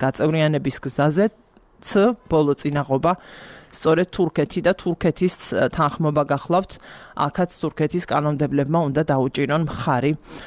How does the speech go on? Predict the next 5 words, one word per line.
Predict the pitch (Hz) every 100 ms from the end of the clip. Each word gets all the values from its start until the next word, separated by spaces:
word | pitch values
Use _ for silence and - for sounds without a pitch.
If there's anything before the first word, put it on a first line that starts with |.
| - -
ამ | 165 175
გადაწყვეტილებას. | 165 165 170 - - 165 151 147 143 214 - - - - _ - _ _ _ _ _ _ -
ვნახოთ | - 156 156 - 185 165
რა, | 170 160
ე, | 156 - - - - - -